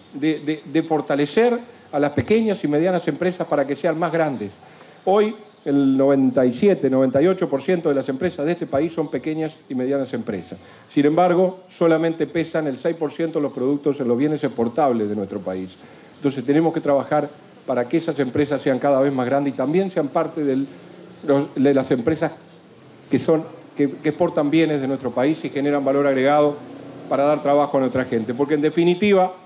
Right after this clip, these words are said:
el objetivo de este gobierno y de todos nosotros es que los uruguayos podamos vivir mejor y tener trabajo. Así que este centro pyme, que además de las autoridades y de ande que lo lidera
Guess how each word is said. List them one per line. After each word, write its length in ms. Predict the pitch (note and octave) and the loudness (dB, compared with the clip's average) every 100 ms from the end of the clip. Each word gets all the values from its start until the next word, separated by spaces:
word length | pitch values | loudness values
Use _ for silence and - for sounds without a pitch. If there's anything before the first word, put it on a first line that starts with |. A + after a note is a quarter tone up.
| - | -8
el 140 | E3+ D#3+ | -2 0
objetivo 500 | D#3+ E3+ G3 F#3+ E3+ | 2 0 2 4 4
de 80 | F3 | 2
este 140 | F3 | 2
gobierno 480 | D#3 E3 D#3+ D#3+ D3 | 4 4 4 4 2
y 20 | |
de 80 | C#3+ | 2
todos 220 | D3 D3+ | 2 2
nosotros 480 | C#3+ C#3+ C#3 C#3+ C#3 - - - - - | 0 0 0 0 -2 -6 -20 -20 -20 -12
es 60 | D3 | -4
que 100 | D3+ | 0
los 160 | C#3 C#3+ | 2 2
uruguayos 480 | C3+ C3+ B2+ C3+ B2 - _ _ | 4 4 2 -2 -6 -16 _ _
podamos 340 | C3+ B2 B2+ A2+ | 0 2 2 2
vivir 240 | A#2 A#2 | 2 2
mejor 400 | A#2 A#2 B2 B2 - - | 2 2 2 2 -2 -8
y 80 | |
tener 320 | A#2 A2 A2+ A2+ - _ | -2 0 0 -4 -10 _
trabajo. 480 | A2+ G2 F2 - - - - - | -2 -2 -4 -12 -20 -20 -12 -8
Así 200 | D3 F#3 | -2 0
que 300 | F3+ F3 - _ _ | 2 0 -4 _ _
este 240 | F3+ F3 | 0 0
centro 340 | - D#3+ D3+ C#3+ | -2 -4 -4 -2
pyme, 400 | E3 E3 E3 E3 - | 0 2 2 0 -4
que 80 | C#3 | 2
además 420 | B2+ C#3+ G3 G3+ - - _ _ _ _ | 4 4 4 0 -6 -20 _ _ _ _
de 160 | A#2+ B2 | -6 -2
las 180 | B2 B2 | -2 0
autoridades 680 | B2 B2 B2+ C#3+ D3+ D3+ C#3+ - | -2 0 2 4 4 2 -2 -4
y 100 | A#2+ | 0
de 140 | B2 | 4
ande 300 | D3 D3 C#3+ | 4 2 -2
que 80 | B2 | 0
lo 100 | A#2+ | 0
lidera 460 | B2 C#3 D#3 E3 | 2 4 4 2